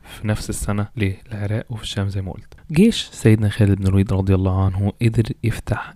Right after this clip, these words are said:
العراق كلها في سنة واحدة بس من غير أي هزيمة، وده كان نجاح باهر ضد قوة الدولة الفارسية من اللي هي كانت أول أو تاني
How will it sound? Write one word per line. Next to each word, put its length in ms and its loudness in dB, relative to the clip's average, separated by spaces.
العراق 500 -2
كلها 680 2
في 60 -4
سنة 520 -2
واحدة 460 0
بس 380 -2
من 160 -4
غير 280 0
أي 180 0
هزيمة، 360 -8
وده 160 -4
كان 200 -2
نجاح 400 -2
باهر 560 2
ضد 500 -14
قوة 420 2
الدولة 240 4
الفارسية 520 -2
من 420 -10
اللي 180 -2
هي 120 2
كانت 300 -2
أول 340 4
أو 120 -6
تاني 380 -2